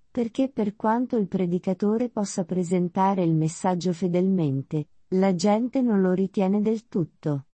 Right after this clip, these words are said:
La pagina stampata è perciò indispensabile non solo per richiamare le persone all'importanza della verità per il nostro tempo, ma per radicarle e fondarle nella verità in modo da renderle salde contro l'inganno dell'errore.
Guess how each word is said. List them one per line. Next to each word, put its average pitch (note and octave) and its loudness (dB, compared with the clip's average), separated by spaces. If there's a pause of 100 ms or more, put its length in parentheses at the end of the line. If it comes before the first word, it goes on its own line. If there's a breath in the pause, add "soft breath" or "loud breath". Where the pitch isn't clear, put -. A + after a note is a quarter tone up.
(460)
La G#3 2
pagina A#3+ 0
stampata G3+ 0
è G3 -4
perciò F3+ -2
indispensabile F3+ 0
non F3 0
solo F3 -2
per E3 -2
richiamare E3+ 0
le D#3 2
persone D#3+ -2
all'importanza E3 -2
della D3+ 0
verità E3+ -2
per F3+ -2
il D#3 0
nostro E3+ -2
tempo, C#3+ -4 (240)
ma G3 2
per A3+ -2
radicarle G#3 0
e F3+ -2
fondarle G3 0
nella F3+ 2
verità F3 0
in E3 2
modo F3+ 2
da D3+ 0
renderle E3 0
salde F3 -2
contro F#3 -2
l'inganno F3 2
dell'errore. G3 0